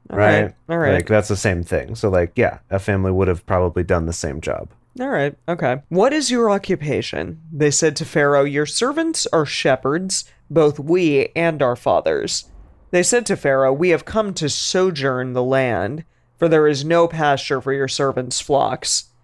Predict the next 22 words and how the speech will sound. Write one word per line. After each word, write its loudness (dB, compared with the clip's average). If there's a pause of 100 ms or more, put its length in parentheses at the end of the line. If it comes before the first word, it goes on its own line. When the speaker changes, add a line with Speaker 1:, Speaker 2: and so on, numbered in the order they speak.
(220)
Speaker 1:
For 2
the 2
famine -2
is 0
severe 0
in -2
the 0
land 0
of -8
Canaan. -4 (460)
Now, 6
therefore, 4
please -4
let 2
your -2
servants -4
dwell 2
in -2
the -2
land 0
of -6
Goshen." 0